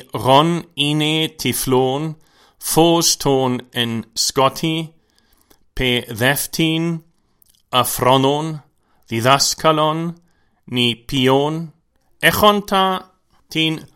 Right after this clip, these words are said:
morphosen tis gnoseos ke tis alithias en to nomo, ho un didascon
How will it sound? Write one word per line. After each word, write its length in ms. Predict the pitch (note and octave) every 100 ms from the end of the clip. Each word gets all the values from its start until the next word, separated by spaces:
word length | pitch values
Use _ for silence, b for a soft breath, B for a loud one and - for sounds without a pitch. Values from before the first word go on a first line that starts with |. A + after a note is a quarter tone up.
| _ _ _
morphosen 1160 | C#3 D3 D3+ E3+ - F3+ F3+ C3 B2+ A#2+ D#3+ E3 -
tis 320 | D3 D#3 C3 -
gnoseos 1000 | B2 C3 D3 F3+ - E3+ E3 E3+ E3+ - -
ke 240 | - C#3
tis 440 | C3 D3 D3 C#3 - b b -
alithias 1080 | B2 C3 - - F3+ B2+ B2+ C#3+ - - - _
en 160 | - C3
to 240 | B2+ C#3 B2+ A#2+ - _
nomo, 460 | A#2+ B2 C3+ A#2+ B2+ D3 - _ b b b b b b
ho 80 | F#3+ G3 G3+
un 160 | G3+ G#3 F3+
didascon 960 | G#3+ F3+ F#3+ G3 - G#3 F#3+ F#3 F#3+